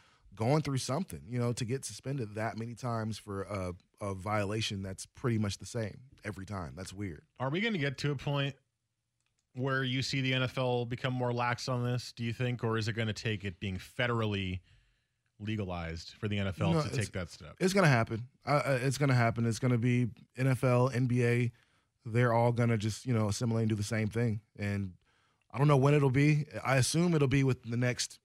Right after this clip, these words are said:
Speaker 1: few years, just considering now you have a lot of advocates for weed that are former players, that are, you know, current athletes and stuff like that. So that use the cream and they, and they, you know,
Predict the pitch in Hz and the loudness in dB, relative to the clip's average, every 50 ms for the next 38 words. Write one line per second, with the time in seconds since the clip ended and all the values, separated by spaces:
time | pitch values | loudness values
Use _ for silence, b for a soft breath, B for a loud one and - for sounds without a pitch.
0 | _ _ _ _ _ - - 147 156 151 147 131 135 139 139 127 113 104 104 - | _ _ _ _ _ -12 0 2 4 6 6 6 6 6 6 6 4 2 0 0
1 | 135 - - 135 123 - 160 151 147 139 135 139 147 156 139 139 123 131 123 131 | -4 -2 0 0 0 2 4 4 4 4 4 4 4 4 4 2 2 4 4 6
2 | 147 143 127 127 131 151 156 131 - 131 123 123 - - B B B B B B | 6 6 6 6 6 6 4 4 2 0 0 0 -2 -6 B B B B B B
3 | B _ - 147 160 185 190 156 135 131 127 123 127 123 - - 127 127 127 - | B _ 2 6 8 8 8 8 8 6 6 6 4 2 4 4 4 4 4 2
4 | - _ - 139 143 143 143 - - - 143 135 131 117 - 156 160 165 117 - | -4 _ 2 4 6 6 4 4 2 0 2 2 2 2 0 0 -2 -2 -2 -6
5 | - 90 - - 131 123 113 - 113 120 123 131 127 127 127 117 131 135 123 113 | -12 -16 -12 -2 -2 -2 0 2 4 4 4 6 4 4 2 2 2 2 2 2
6 | 110 - - 135 135 131 127 123 131 139 131 135 120 - - 101 - 117 113 - | 0 -2 -2 0 0 2 2 2 0 0 0 -2 -4 -4 -6 -8 -8 -8 -8 -4
7 | 120 104 104 - 110 104 104 92 - 123 113 104 101 98 B B B B B B | -4 -6 -6 -4 -6 -6 -6 -6 -4 -2 0 0 0 -2 B B B B B B
8 | _ 120 110 98 101 123 143 143 143 131 - - 98 - - - 131 123 120 117 | _ -4 -4 -2 0 2 4 6 6 4 2 0 -4 -6 -6 -2 0 0 2 2
9 | 117 117 113 113 113 113 113 113 113 117 113 113 110 123 127 123 117 117 120 117 | 0 0 -2 -2 -2 -2 -2 0 0 -2 -2 -4 -4 -6 -4 -4 -4 -2 -2 -2
10 | 117 117 113 117 107 b b b b b _ - 127 123 117 113 113 117 120 | -2 -2 -2 -4 -6 b b b b b _ -2 0 2 4 4 4 2 0